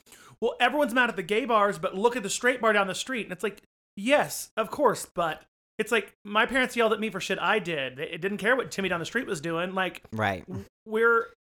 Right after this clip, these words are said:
Speaker 1: you sort of self-police in, in, within a community. We're all
Speaker 2: Oh, completely.
Speaker 1: we're all gay in this together. You know?
Speaker 2: Exactly. <laughs> Well, 'cause that's, I think that's the most important part, is because there's, there's a lack, or there's a sense of betrayal in the community by doing this,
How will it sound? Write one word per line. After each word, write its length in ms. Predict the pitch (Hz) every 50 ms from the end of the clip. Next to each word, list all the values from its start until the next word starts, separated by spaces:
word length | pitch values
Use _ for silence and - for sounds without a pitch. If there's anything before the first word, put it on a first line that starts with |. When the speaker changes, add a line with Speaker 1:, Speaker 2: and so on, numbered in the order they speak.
| _ _ _
Speaker 1:
you 220 | 220 214 233 262
sort 240 | 254 - - 294 311
of 80 | 302 -
self-police 540 | - 247 254 247 - 196 196 226 247 -
in, 180 | 196 165 160 156 _
in, 260 | 175 156 160 165 - _ _ _ -
within 180 | 180 185 214
a 40 | 202
community. 380 | - 190 170 160 139 117 117 117
We're 120 | 131 170
all 460 | 214 240 240 233 226 226 226 220 214 220
Speaker 2:
Oh, 60 | 220
completely. 480 | 214 220 214 233 240 - 98 104 101
Speaker 1:
we're 100 | - 214
all 220 | 262 294 294 285 220
gay 260 | 170 240 240 240 233
in 100 | 226 214
this 160 | 214 202 -
together. 560 | - - 175 147 156 135 127 123 117 127 160 -
You 100 | - 202
know? 80 | 226 226
Speaker 2:
Exactly. 380 | 135 131 - 311 113 98 95 - - - - - - - 160 156 156
<laughs> 60 | 160
Well, 160 | 170 175 175
'cause 140 | 214 214 185
that's, 240 | 202 214 220 - -
I 140 | 180 185 185
think 200 | - 202 190 170
that's 200 | 170 160 - -
the 100 | - 147
most 200 | 139 135 131 -
important 340 | 127 110 135 143 123 127 113
part, 180 | 113 110 107
is 140 | - 117 110
because 320 | 110 127 - 131 127 120
there's, 300 | 123 131 131 135 127 - _ _
there's 240 | 147 143 143 135 127 _ _ _ -
a 100 | 143 143
lack, 540 | 139 139 139 139 135 143 160 180 - - _ _ _ _ _ _ -
or 60 | 151
there's 220 | 151 170 170 156
a 60 | 175
sense 260 | 160 - - 214 202 233
of 60 | 196
betrayal 600 | 190 - - - 143 127 123 120 120 113 113 110 107 - _ _ _ _ -
in 220 | - 135 135 127 131
the 80 | 135
community 600 | 135 - - 156 151 151 156 147 151 147 139 139 127 -
by 140 | - 113 104
doing 440 | 101 101 - 113 107 104 107 117 131
this, 300 | 143 156 170 175 -